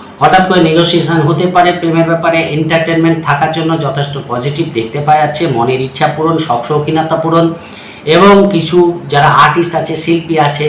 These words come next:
পে-, সব পার্সোনাল পেশার সঙ্গে যারা যুক্ত আছে, সব পেশার সঙ্গে, এদের দিক থেকে মাসটা কিন্তু যথেষ্ট ভালো যাবে।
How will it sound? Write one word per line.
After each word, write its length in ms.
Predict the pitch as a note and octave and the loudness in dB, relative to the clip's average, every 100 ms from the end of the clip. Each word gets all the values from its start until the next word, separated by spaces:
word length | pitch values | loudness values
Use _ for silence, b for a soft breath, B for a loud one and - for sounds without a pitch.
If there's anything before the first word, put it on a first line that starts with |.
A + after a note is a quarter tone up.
| - | -2
পে-, 260 | C#3+ D3 C#3 | 0 0 0
সব 180 | D3 D3 - - - - | -2 -4 -6 -14 -10 0
পার্সোনাল 460 | C#3+ - D#3+ D#3+ D#3+ | 0 0 -2 -2 -2
পেশার 300 | C#3+ E3+ E3 | -2 -2 -2
সঙ্গে 280 | E3+ E3 | 0 2
যারা 200 | D3+ C#3+ | 2 2
যুক্ত 240 | C#3 C#3+ D#3 | 2 0 0
আছে, 200 | D3+ C#3+ | 0 0
সব 220 | - D3+ C#3+ | 0 0 0
পেশার 240 | C#3+ D3+ | -2 -2
সঙ্গে, 320 | C#3 C3+ C3 - B B B | -2 -2 -2 -6 B B B
এদের 300 | G3 A3 A#3+ | 2 2 2
দিক 180 | A3+ G3+ | -2 0
থেকে 160 | F#3+ | 2
মাসটা 320 | E3 D#3+ - C#3+ | 2 2 -2 -6
কিন্তু 300 | D3 C3+ E3+ E3+ - | -4 -2 -2 -4 -6
যথেষ্ট 360 | G#2+ A2+ - G2+ F2+ | -8 -8 -10 -10 -8
ভালো 140 | F#2 F2 | -6 -6
যাবে। 180 | - | -8